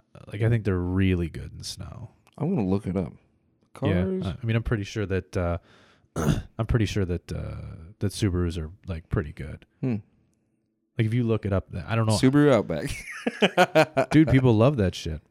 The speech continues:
Speaker 2: Uh, apparently. Uh, Dodge Charger all-wheel drive. Okay.
Speaker 1: Is that what that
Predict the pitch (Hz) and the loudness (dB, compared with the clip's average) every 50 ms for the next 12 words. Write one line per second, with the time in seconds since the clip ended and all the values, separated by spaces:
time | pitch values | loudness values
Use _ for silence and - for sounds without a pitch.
0 | _ _ _ _ _ _ _ _ _ _ _ _ _ _ _ _ - - 101 95 | _ _ _ _ _ _ _ _ _ _ _ _ _ _ _ _ -12 -8 -6 -4
1 | 95 95 92 87 - 120 131 135 104 90 95 107 120 127 - _ _ _ _ _ | -4 -4 -4 -4 0 0 0 2 0 0 -2 -4 -6 -8 -14 _ _ _ _ _
2 | _ _ _ _ _ _ _ _ _ _ - - 95 95 95 98 98 98 98 101 | _ _ _ _ _ _ _ _ _ _ -8 -6 -4 -2 0 0 0 0 0 0
3 | 98 95 95 95 98 98 92 - - 104 110 110 101 - - - - 113 110 110 | 0 0 0 0 0 -2 -4 -4 -2 0 0 0 -2 -6 -10 -2 0 0 0 2
4 | 117 110 104 107 110 110 110 104 - 101 110 127 151 165 _ - _ - - _ | 0 0 0 0 0 0 -2 -2 0 -2 -2 -2 -4 -6 _ -20 _ -20 -20 _
5 | _ - - 101 - - 104 113 156 160 - - _ - - - _ - 113 110 | _ -10 -10 -10 -6 -4 -4 -4 -4 -8 -12 -20 _ -20 -20 -20 _ -8 -2 0
6 | 113 104 - - 120 120 113 110 - - 160 160 | 0 0 -2 -6 -10 -4 -4 -4 0 2 0 0